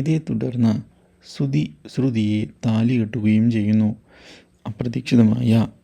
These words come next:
ഈ സംഭവങ്ങൾ ശ്രുതിയെ ആകെ ഞെട്ടിച്ചു കളഞ്ഞിരിക്കുകയാണ്. ഇതേ തുടർന്നാണ്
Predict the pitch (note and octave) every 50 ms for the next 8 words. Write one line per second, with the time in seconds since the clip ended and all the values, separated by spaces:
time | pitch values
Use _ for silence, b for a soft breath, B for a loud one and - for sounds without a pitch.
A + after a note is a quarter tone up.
0 | _ - - D3+ D3+ D#3 - B2 A2 G#2+ A2+ G#2+ G#2 G#2+ G2+ G#2+ A#2 B2 G#2+ A2
1 | - - _ _ _ _ _ - - - C3 C#3 C#3 D#3 D#3 D3+ D#3 D#3 D#3+ -
2 | - B2+ A#2+ A#2+ A2+ G#2 A#2+ A2 - - _ - - B2+ A#2+ B2+ B2 - - D#3+
3 | C#3+ - D#3+ C3 A2+ G#2 G#2 A#2 A#2+ A2+ G#2 G2+ G#2 - A2 G#2 A#2 A#2 G#2+ G#2+
4 | G#2 G#2+ A2 G#2+ - - _ _ _ - - _ _ _ _ _ _ _ _ _
5 | _ _ - - - - A#2 G#2+ G#2+ G#2 G#2+ A#2 G#2 G#2 G#2+ A2 B2 G#2 G#2 G#2+
6 | G#2+ A2